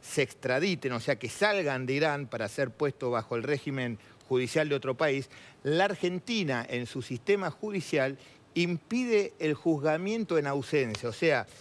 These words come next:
que la Argentina no puede juzgar a alguien que no está presente en el juicio. Entonces,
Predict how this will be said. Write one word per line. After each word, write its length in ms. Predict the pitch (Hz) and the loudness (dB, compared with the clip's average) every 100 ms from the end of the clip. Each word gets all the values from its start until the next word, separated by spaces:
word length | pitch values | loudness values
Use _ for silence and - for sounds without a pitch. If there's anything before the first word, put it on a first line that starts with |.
| - | -10
que 140 | - 131 | 0 2
la 80 | 143 | 2
Argentina 580 | 131 175 180 214 151 | 0 -4 -2 -2 0
no 140 | 139 135 | 0 0
puede 260 | - 185 | 2 2
juzgar 380 | 160 175 165 185 | 4 2 4 4
a 80 | 175 | 2
alguien 260 | 190 202 151 | 0 0 0
que 80 | |
no 80 | 139 | 0
está 220 | 135 156 | 0 0
presente 400 | 147 135 160 139 | 0 -2 -4 -2
en 80 | 123 | -2
el 80 | 120 | -4
juicio. 320 | - 113 - | -4 -6 -4
Entonces, 460 | 120 214 214 233 | -2 0 2 0